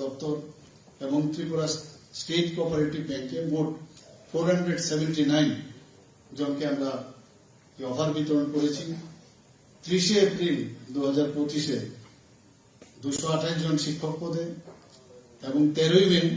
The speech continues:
রাজ্য পুলিশের নাইন হান্ড্রেড সেভেন্টি ফাইভ যে কনস্টেবল তাদেরকে এবং আজ খাদ্য দপ্তরে পনেরো জনকে এই নিয়োগপত্র প্রদান করা হয়েছে। একের পর এক আমরা এই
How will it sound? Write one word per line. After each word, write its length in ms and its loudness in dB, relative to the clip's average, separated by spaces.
রাজ্য 200 -2
পুলিশের 420 0
নাইন 200 -2
হান্ড্রেড 300 -2
সেভেন্টি 320 -4
ফাইভ 140 -4
যে 100 -2
কনস্টেবল 440 -4
তাদেরকে 380 -2
এবং 140 -2
আজ 200 2
খাদ্য 200 -2
দপ্তরে 400 -2
পনেরো 320 0
জনকে 280 -2
এই 100 -4
নিয়োগপত্র 400 -4
প্রদান 280 -8
করা 220 -10
হয়েছে। 240 -16
একের 300 6
পর 140 8
এক 80 6
আমরা 220 6
এই 80 0